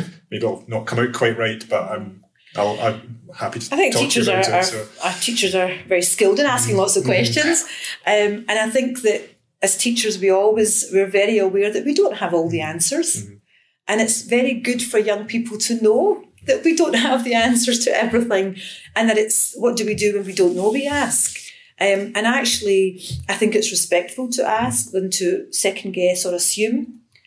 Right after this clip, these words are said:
Speaker 2: because oftentimes our assumptions may be incorrect. Um, and, um, and this is why I'm, I'm doing, um, uh,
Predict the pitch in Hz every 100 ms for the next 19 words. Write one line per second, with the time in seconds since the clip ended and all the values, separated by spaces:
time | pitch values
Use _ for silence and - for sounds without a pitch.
0 | _ _ 190 196 190 202 208 - 190 185
1 | 185 180 - 190 - - 185 185 - -
2 | - _ - 196 190 185 180 170 170 185
3 | 180 240 233 - - _ _ _ _ 175
4 | 175 175 175 175 _ - - 175 180 180
5 | 180 180 - - - _ _ _ - 180
6 | 180 180 - 202 226 233 220 196 208 214
7 | 202 185 180 185 185 180 180 185 196 185
8 | 180 - 180 180 180 - _ _ _ 190
9 | 175